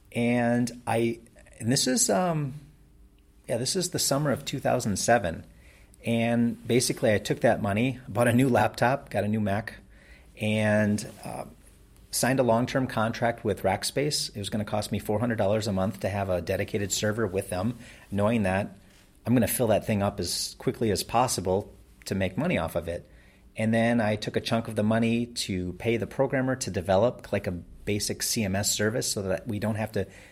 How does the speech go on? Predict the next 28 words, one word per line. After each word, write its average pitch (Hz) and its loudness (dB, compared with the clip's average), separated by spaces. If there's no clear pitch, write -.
visit 110 -2
the - -10
projects 101 0
onesie-twosie. 107 0
It 123 0
was 92 -4
more 107 0
like 104 -2
a 95 0
way 110 -2
where 107 0
we 101 -6
can 87 -6
more 110 0
quickly 110 0
roll 107 2
out 107 4
a 101 0
new 98 0
website 95 0
and 101 -6
have 98 -2
a 95 -2
system - 0
behind 104 -2
it. 147 -2
And, 127 0
um, 127 0